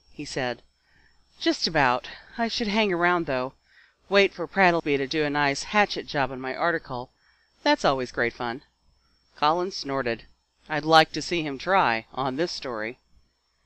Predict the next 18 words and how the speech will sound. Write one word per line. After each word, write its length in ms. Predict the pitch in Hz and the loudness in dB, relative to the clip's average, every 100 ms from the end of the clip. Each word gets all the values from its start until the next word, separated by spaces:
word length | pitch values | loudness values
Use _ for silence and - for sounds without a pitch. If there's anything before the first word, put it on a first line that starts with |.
| _ _ _ | _ _ _
A 100 | 202 | -4
warm 420 | 208 226 240 254 262 | 0 2 2 2 0
feeling 420 | 208 190 196 175 | 2 2 2 0
of 140 | 165 | -2
contentment 600 | - 156 190 - 127 127 | -2 -2 -2 -4 -6 -10
had 160 | 143 147 | -8 -8
spread 380 | - 165 147 147 | -4 0 0 0
so 340 | - 190 196 | 0 2 2
far 380 | - 175 165 170 | 2 2 2 0
through 240 | 185 180 | -4 -4
Eloise 540 | - 151 139 123 123 - | -2 -2 -2 -6 -6 -6
that 160 | - | -8
she 160 | - 175 | -4 -4
didn't 320 | 156 180 190 | -4 -4 -6
even 320 | - 151 151 | -6 -6 -6
correct 500 | 139 - 147 135 - | -8 -6 -2 -2 -4
Colin's 460 | - 135 131 139 127 | -8 -4 -4 -4 -10
praise. 640 | - 135 123 120 120 - | -8 -4 -2 -4 -8 -14